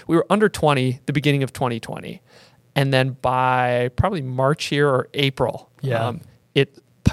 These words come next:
Speaker 1: peaked at just over eighty.
Speaker 2: Which is, that is, I think that's
Speaker 1: Four hundred plus percent.
Speaker 2: all-time high on the vix. I don't think it's ever been higher than that.
Speaker 1: Correct. I don't believe it's ever
Speaker 2: I
Speaker 1: been higher.
Speaker 2: Yeah. And a little bit of, uh, market history, too, for you on the algorithmic trading. So, uh, nineteen eighty-seven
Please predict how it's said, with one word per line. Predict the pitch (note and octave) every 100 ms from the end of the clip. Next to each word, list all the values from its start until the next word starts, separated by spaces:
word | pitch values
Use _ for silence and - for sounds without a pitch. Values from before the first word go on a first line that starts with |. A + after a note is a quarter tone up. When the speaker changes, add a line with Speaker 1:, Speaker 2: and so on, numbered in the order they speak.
| -
Speaker 1:
peaked | - D3 - -
at | B2+
just | - C#3+ -
over | C3+ B2 - _
eighty. | C3 A#2+ A2 -
Speaker 2:
Which | C#3+ C#3+
is, | C#3+ C#3+ - C3
that | D3 D#3+
is, | E3+ - _ - -
I |
think | F3 E3 E3+
that's | E3+
Speaker 1:
Four | E3
hundred | D#3+ D#3 D3+ -
plus | D3 C#3+
percent. | D3+
Speaker 2:
all-time | A#2+
high | B2+ A#2+ A#2
on | A2+
the | A2+
vix. | G#2 F#2 - - -
I |
don't | C#3 C#3+
think | D#3 C3+
it's | -
ever | B2 A#2+
been | A#2
higher | A2 G2+ F#2
than | F#2+
that. | F#2 F2+ -
Speaker 1:
Correct. | E3+ C3 A#2 - C#3+
I |
don't | C#3 B2+
believe | C3+ A#2+
it's | -
ever | B2+
Speaker 2:
I | C#3
Speaker 1:
been | A2+
higher. | B2 A#2 - C3
Speaker 2:
Yeah. | B2+ G2+ - - - _ -
And | D3 C3+ C#3 -
a |
little | D3+ E3
bit | E3
of, | C#3+ D3+
uh, | - A#2+
market | D3 D3 C#3+
history, | C#3+ C#3+ D3 B2
too, | - B2+
for | C3+ C3
you | B2+
on | A#2
the | A#2
algorithmic | A#2 B2+ A#2+ A#2+ -
trading. | B2 A2+ C3 D#3+ G3
So, | G3+ C#3+ B2+ B2 -
uh, | - -
nineteen | D3 C3 C3+ D#3
eighty-seven | C#3 B2 A2 G#2 F#2+ F#2+